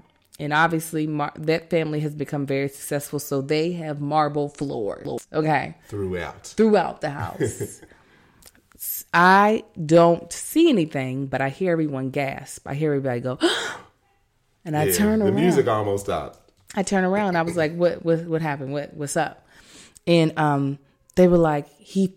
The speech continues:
Speaker 1: fell and hit his head." And I was like, "I don't know who they're talking about, but
Speaker 2: Yeah.
Speaker 1: it must be my child because they don't have any girls.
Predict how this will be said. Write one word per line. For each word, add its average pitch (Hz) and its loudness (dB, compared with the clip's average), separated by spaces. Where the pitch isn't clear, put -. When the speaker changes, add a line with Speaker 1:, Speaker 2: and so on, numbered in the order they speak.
Speaker 1:
fell 240 2
and 180 0
hit 196 2
his 180 -2
head." 226 -2
And 156 -6
I 185 -6
was 165 -6
like, 139 -4
"I 190 0
don't 185 -2
know 165 0
who 233 0
they're 175 4
talking 208 -2
about, 147 0
but 151 2
Speaker 2:
Yeah. 151 6
Speaker 1:
it - 0
must 208 2
be 185 -2
my 160 0
child 139 0
because 147 -2
they 170 4
don't 156 0
have 139 -2
any 127 -4
girls. 131 -6